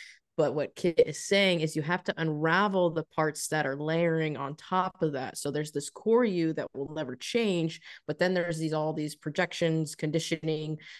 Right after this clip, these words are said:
traumas, t-, tribulations in life, and all the things that have covered up that core you. So if you can identify those five parts of you that you know to be true about you, that can be your guiding light as you unravel the rest on top of you.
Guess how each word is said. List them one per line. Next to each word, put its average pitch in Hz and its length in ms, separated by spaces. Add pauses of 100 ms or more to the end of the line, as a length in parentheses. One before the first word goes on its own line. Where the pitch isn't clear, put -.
(120)
traumas, 156 540
t-, 156 160 (100)
tribulations 156 800
in 147 80
life, 147 200
and 156 80
all 151 120
the 147 120
things 165 260
that 147 100
have 143 160
covered 190 480
up 190 240
that 135 220
core 175 340
you. 151 380
So 147 220
if 147 120
you 196 160
can - 160
identify 165 1040
those 139 320
five 160 360 (340)
parts 196 200
of 160 80
you 151 160
that 139 120
you 147 140
know 180 200
to 196 120
be 151 100
true 233 300
about 147 260
you, 147 260 (300)
that 170 240
can 165 140
be 160 80
your 147 160
guiding 156 500
light 202 400 (180)
as 175 320
you 160 80
unravel 151 440
the 139 100
rest 147 340
on 143 160
top 147 300
of - 100
you. 117 260